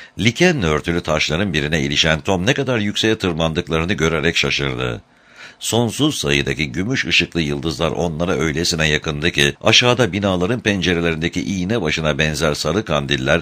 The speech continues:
bu müthiş ışık panoramasının yanında şaşılacak kadar silik kalıyordu.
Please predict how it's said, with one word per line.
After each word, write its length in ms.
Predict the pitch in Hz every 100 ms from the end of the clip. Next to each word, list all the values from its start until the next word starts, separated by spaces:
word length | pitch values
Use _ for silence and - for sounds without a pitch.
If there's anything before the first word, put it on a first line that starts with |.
| -
bu 140 | 131
müthiş 560 | 131 123 127 135 - -
ışık 280 | 107 139 -
panoramasının 640 | 82 80 78 76 76 76
yanında 380 | 76 71 73 82
şaşılacak 580 | - 101 104 101 143 139
kadar 240 | 98 104
silik 360 | - 87 87 -
kalıyordu. 680 | 73 67 65 62 58 57